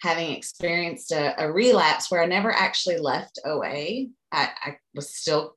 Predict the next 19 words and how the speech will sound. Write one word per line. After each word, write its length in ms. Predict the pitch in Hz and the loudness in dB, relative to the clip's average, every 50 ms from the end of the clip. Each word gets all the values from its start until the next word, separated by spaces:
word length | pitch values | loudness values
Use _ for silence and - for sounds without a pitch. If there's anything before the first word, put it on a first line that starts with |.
| _ - | _ -10
coming 380 | - - 151 151 156 160 170 185 | -4 -4 -2 -2 -2 -4 -4 -2
to 140 | - 196 | 0 0
meetings. 640 | 190 175 175 180 180 190 208 208 208 214 208 196 - - | 2 2 2 2 2 2 2 2 0 0 -2 -4 -4 -4
I 120 | - 151 | -2 0
was 260 | 147 143 143 147 - - | 2 0 0 -2 -4 -6
still 420 | - 156 156 151 151 151 151 - _ _ _ _ _ _ _ _ _ _ _ - | -4 -2 0 0 0 -2 -6 -10 _ _ _ _ _ _ _ _ _ _ _ -2
calling 420 | - 175 151 143 165 165 175 175 | 2 4 4 4 4 2 2 0
a 80 | 170 175 | -2 -4
sponsor, 840 | 190 - - 156 147 151 160 190 190 214 214 220 214 220 220 - _ _ _ _ _ _ _ _ _ _ _ _ - | -4 -4 -2 0 0 0 0 -2 -2 0 0 0 0 -2 -4 -8 _ _ _ _ _ _ _ _ _ _ _ _ -6
um, 420 | 165 160 156 143 131 110 104 - _ _ _ _ _ _ _ _ - | -4 -2 -2 -2 -4 -6 -8 -12 _ _ _ _ _ _ _ _ 2
but 100 | 170 160 | 4 6
I 200 | 156 160 - - | 6 4 4 0
was 260 | 165 156 156 - - _ _ _ - | -4 -6 -6 -8 -14 _ _ _ 2
definitely 640 | 170 170 170 165 - 175 156 117 123 139 156 151 151 | 4 4 4 2 -2 -4 -4 -4 -4 -4 -2 -2 -2
not 260 | 147 147 143 131 120 | 0 0 -2 -2 -2
being 240 | 147 143 139 135 - | -2 -2 -2 -4 -4
honest, 580 | 131 139 135 135 139 139 139 139 - - - 147 | -2 -2 0 0 0 0 -2 -4 -6 -10 -8 -6
and 120 | 143 139 | -2 -2
I 180 | 135 135 131 | -2 -2 -4